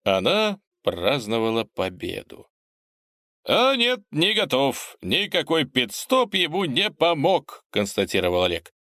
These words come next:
"Победила наша красотка жар-птица, а Илью Муромца ждет противостояние в битве проигравших,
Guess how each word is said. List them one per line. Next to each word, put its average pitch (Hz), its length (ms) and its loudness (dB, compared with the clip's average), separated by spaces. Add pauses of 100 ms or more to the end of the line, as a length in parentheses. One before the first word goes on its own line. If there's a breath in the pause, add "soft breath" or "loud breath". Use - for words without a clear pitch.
(100)
"Победила 131 500 0
наша 139 240 0
красотка 147 600 0
жар-птица, 143 1000 0
а 127 240 2
Илью 117 320 0
Муромца 233 680 2
ждет 175 480 0
противостояние 156 1000 0
в 113 100 -2
битве 120 440 0
проигравших, 170 880 -2